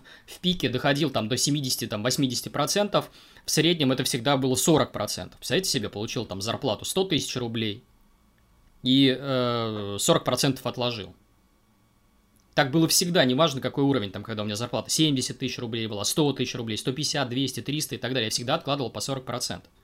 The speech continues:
И когда я смотрю на своих коллег, которые пытаются инвестировать, я задаю им вопрос: "А вы-то сколько откладываете?" И начинается там какие-то истории смешные. Человек говорит: "Ну, я откладываю там по три тысячи рублей". Да, будет какой-то там результат у тебя там через десять-пятнадцать лет.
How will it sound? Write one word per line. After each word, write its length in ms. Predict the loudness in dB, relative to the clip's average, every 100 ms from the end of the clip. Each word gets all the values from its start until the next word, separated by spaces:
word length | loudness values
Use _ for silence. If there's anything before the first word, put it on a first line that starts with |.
| _ _ -20 -20 -20 _ _ -20 _
И 80 | 4
когда 220 | 6 8
я 80 | 8
смотрю 320 | 6 4 4
на 80 | 2
своих 280 | 2 2
коллег, 400 | 6 6 6 4 -8 -20 -20 -8
которые 220 | 0 0
пытаются 400 | 2 4 4 6
инвестировать, 500 | 4 4 4 4 4
я 100 | 2
задаю 220 | 2 4 4
им 60 |
вопрос: 260 | 4 2 0
"А 60 |
вы-то 300 | 0 2 2
сколько 300 | 2 2 0
откладываете?" 680 | -4 0 -2 -2 -6 -12 -4
И 40 | -2
начинается 680 | 0 2 2 2 2 0
там 380 | 0 -4 -4 -8
какие-то 280 | -12 -8 -4
истории 300 | 0 2 2
смешные. 420 | 2 0 2 -2
Человек 220 | 0 0
говорит: 180 | 0 2
"Ну, 160 | 2 4
я 140 | 4
откладываю 400 | 4 4 2 2
там 140 | 0 -2
по 100 | -2
три 160 | 0
тысячи 320 | -2 -2 -4
рублей". 400 | -4 -4 -6 -10 _ _ -20 -14
Да, 260 | 0 4 4
будет 320 | 4 0 0
какой-то 360 | -2 0 -2 2
там 160 | 2
результат 460 | 2 0 2 2 2
у 40 |
тебя 280 | -6 -8 -8
там 140 | -10 -14
через 300 | -12 -14 -10
десять-пятнадцать 680 | -4 -4 -4 -6 -4 -2 -4
лет. 200 | -6